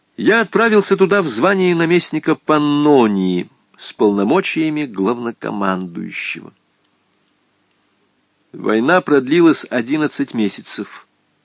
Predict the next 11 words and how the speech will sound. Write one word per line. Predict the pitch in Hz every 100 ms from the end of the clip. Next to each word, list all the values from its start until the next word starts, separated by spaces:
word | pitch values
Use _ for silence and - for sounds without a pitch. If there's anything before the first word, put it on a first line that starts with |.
| _ _ _ _
и | -
была | 98 107 139
ужасна. | 127 107 92 - 101 92 _ _ _ _ _ _ _ _ _ _
Я | -
до | 110 131
сих | - -
пор | 135 165
считаю, | - - 98 104 104
что | 101 - 104
уничтожение | 107 101 - 107 135 131 123 104
даков | 92 156 - 98 - -